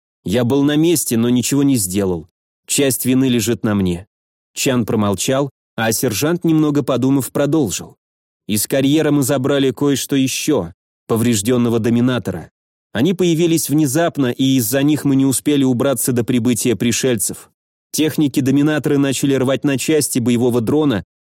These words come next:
а Алекс, кажется, пытался им помешать. «Да, и нахрена он мне?»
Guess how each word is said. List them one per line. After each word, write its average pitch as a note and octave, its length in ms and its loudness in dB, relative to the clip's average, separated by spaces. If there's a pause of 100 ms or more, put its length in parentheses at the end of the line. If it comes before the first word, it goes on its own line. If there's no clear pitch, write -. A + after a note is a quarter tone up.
(120)
а A2+ 280 -4
Алекс, B2 300 0
кажется, A#2 440 0
пытался A#2 500 -2
им A2+ 100 0
помешать. A2+ 640 -2 (560)
«Да, A#3 420 0 (140)
и A3 140 2
нахрена A3 500 2
он G#3 120 2
мне?» G3+ 280 2